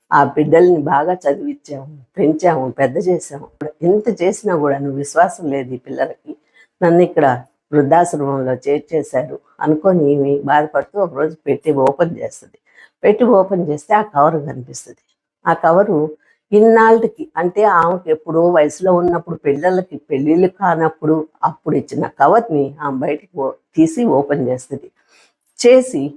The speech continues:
దాన్ని చదవబోతే ఆమెకి కళ్ళు మసగ్గా ఉంటాయి, కనిపించదు చదవడానికి. ఇక ఏం చేయాలో తెలవకుండా ఆ వృద్ధాశ్రమం యజమాని ఉంటారు కదా, ఆయనకిచ్చి, "ఇదేదో కాస్త చదివి పెట్టు బాబు, ఇది నాకు ఎప్పుడో ఇచ్చినది, నా భర్త బతుకుండగా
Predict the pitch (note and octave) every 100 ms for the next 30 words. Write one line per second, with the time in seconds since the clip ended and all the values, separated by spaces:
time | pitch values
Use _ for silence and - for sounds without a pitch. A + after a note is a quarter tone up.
0 | - F3+ F#3+ F#3 E3+ E3 F#3 D3+ C3 G#3+
1 | B3 - F3+ - C#3+ D#3 D3+ C#3+ - D#3
2 | E3+ D3+ C#3 C#3+ D3 - D3 C#3 D#3+ -
3 | B2+ C3+ - D3+ C3+ C#3 B2+ A#2+ _ _
4 | _ _ _ - F3+ F3+ F#3 F#3+ F#3 D#3
5 | C3+ C3 C#3 D3 D3 C3+ B2 B2+ B2+ _
6 | _ _ - D#3 C#3 B2 C3 _ _ -
7 | D3 C3+ C#3+ E3+ - D3 C3 C3 C#3 D3
8 | D#3+ D#3 C#3 B2+ C3 C3+ C#3 C#3 - _
9 | D3 C#3+ C#3 - - - B3+ _ _ -
10 | D3 D3+ D3+ F#3+ F#3 E3 - D3+ D3 C#3
11 | E3 E3 D3+ B2 C#3 C3+ F3 G#3 D#3+ C#3+
12 | D#3 - B2+ - C3+ E3 F#3 D#3 - C#3
13 | B2+ D#3+ B3+ G#3 D3 B2+ C#3+ - E3 -
14 | C3 _ E3 D#3 D3 C3+ G3+